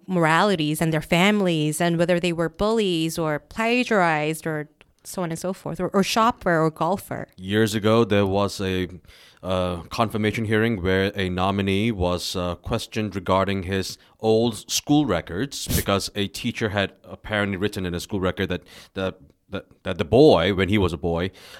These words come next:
Speaker 2: uh, had a tendency to disrupt the classroom.
Speaker 1: School record from how many years ago?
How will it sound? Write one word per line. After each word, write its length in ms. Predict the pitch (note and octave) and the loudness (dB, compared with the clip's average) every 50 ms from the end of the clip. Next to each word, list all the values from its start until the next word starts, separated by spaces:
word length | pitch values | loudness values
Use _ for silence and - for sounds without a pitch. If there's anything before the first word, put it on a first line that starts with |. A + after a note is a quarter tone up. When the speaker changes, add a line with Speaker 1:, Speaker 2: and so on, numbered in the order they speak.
| - - | -8 -2
Speaker 2:
uh, 300 | F#2 F#2+ G2 G2 G2 G2 | 2 4 4 4 2 0
had 320 | - - - G#2 G#2 G2 | -2 -4 -2 0 0 0
a 40 | G2 | 0
tendency 400 | F2+ - C3 A#2 A2+ G#2 - A#2+ | -2 -4 -4 -4 -4 -4 -6 -8
to 340 | A2+ - G#2+ G2+ G2+ G2+ F#2+ | -6 -6 -6 -6 -6 -8 -10
disrupt 380 | - - A2+ G#2+ - - A#2+ - | -10 -10 -10 -8 -6 -6 -6 -6
the 40 | - | -8
classroom. 560 | - - - A#2+ C3 C#3+ C#3 - - D2+ C#2+ | -12 -8 -4 -2 -2 -2 -4 -6 -8 -8 -6
Speaker 1:
School 680 | - D#3 F3+ - - D4+ D#4+ E4 F4 F4 F4 E4+ D#4+ B3 | -4 -4 -4 -4 -2 0 2 2 4 4 2 2 2 2
record 420 | A3 A#3 B3 B3 - C4+ B3+ B3 B3 | 4 2 2 2 2 0 0 0 0
from 160 | - G#3+ G3+ | -2 -2 -2
how 160 | - - A#3+ | 0 2 2
many 180 | B3 C4+ C#4+ C#4 | 2 2 2 2
years 200 | C4+ C#4 C#4 C4+ | 2 0 -2 -2
ago? 260 | C#4+ D4 D#4 E4+ E4 | -2 -2 -2 -2 -4